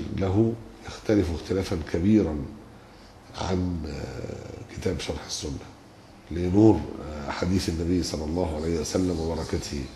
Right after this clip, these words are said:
كتاب التفسير عنده لأنه ملأه كثيرا بالإسرائيليات، فقل الانتفاع به. بخلاف هذا الكتاب وعميق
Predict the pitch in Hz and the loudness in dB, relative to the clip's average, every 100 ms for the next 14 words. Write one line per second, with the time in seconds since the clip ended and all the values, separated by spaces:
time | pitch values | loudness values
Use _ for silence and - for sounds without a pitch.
0 | - - - - - - 104 92 - - | -18 -20 -20 -20 -18 -4 0 0 0 -8
1 | - 107 82 73 85 95 95 101 120 - | 0 2 2 0 0 2 2 2 0 -2
2 | - - - - - 87 92 104 98 90 | -12 -16 -20 -18 -4 -2 2 2 2 4
3 | 87 95 92 78 - - 92 82 76 76 | 2 2 2 2 -2 2 2 2 0 -2
4 | 69 - - 71 73 82 95 - - - | -2 -4 -4 -4 0 2 2 0 -10 -16
5 | - - - - - 98 - 120 110 90 | -18 -20 -20 -20 -12 -10 2 6 6 6
6 | 87 73 76 98 73 78 82 78 73 - | 4 0 -2 0 0 0 0 0 -6 -10
7 | - - - - - - - - 73 87 | -20 -20 -20 -20 -16 -10 -8 -8 -6 -4
8 | - 107 107 110 104 90 95 117 95 - | 2 4 6 4 4 2 0 2 0 -2
9 | - - - 80 85 95 87 | -12 -6 -4 -2 2 2 2